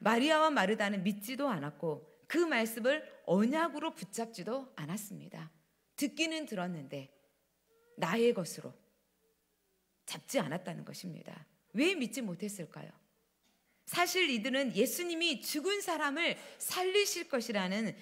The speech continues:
상상도 하지도 못한 일이었기 때문입니다. 요한복음 팔 장에 보면, 요한복음을 쭉 이렇게 보면 예수님이 물을 포도주로 군원을 바꾸시고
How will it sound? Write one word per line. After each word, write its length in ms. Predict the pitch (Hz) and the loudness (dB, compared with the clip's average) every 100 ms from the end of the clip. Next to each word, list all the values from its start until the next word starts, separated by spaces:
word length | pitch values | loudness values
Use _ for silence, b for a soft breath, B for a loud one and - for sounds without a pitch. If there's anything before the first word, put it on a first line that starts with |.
| B | B
상상도 880 | - 339 330 359 339 330 311 359 370 - | -6 -4 -2 0 -2 -2 -4 -4 -6 -12
하지도 640 | 277 269 233 302 330 - - | -10 -6 -4 -4 -6 -12 -6
못한 420 | 202 - 269 233 | -6 -6 -8 -6
일이었기 400 | 180 214 202 175 | -2 -4 -4 -8
때문입니다. 640 | 185 202 196 143 - - - _ _ _ _ _ _ _ _ _ _ - | -6 -6 -6 -8 -12 -14 -14 _ _ _ _ _ _ _ _ _ _ 4
요한복음 380 | 240 294 311 302 | 4 6 0 0
팔 140 | 277 | -2
장에 200 | 254 254 | -2 -4
보면, 260 | 226 170 - | -4 -6 -4
요한복음을 880 | 208 233 285 269 240 226 233 220 - | -2 0 0 -2 -4 -4 -4 -6 -10
쭉 180 | - 240 | -12 -8
이렇게 320 | 160 180 160 | -6 -6 -8
보면 480 | 156 165 156 165 156 - b b b b b | -8 -6 -4 -6 -8 -12 b b b b b
예수님이 540 | 226 277 349 311 311 | 2 2 0 0 0
물을 540 | 285 214 240 262 269 269 | 2 2 2 2 0 -2
포도주로 640 | 359 359 349 262 277 277 | -4 -2 -2 0 0 0
군원을 520 | - 285 302 302 285 285 | 0 -4 0 0 0 -4
바꾸시고 640 | - 180 170 - 135 - | -6 -4 -4 -6 -10 -10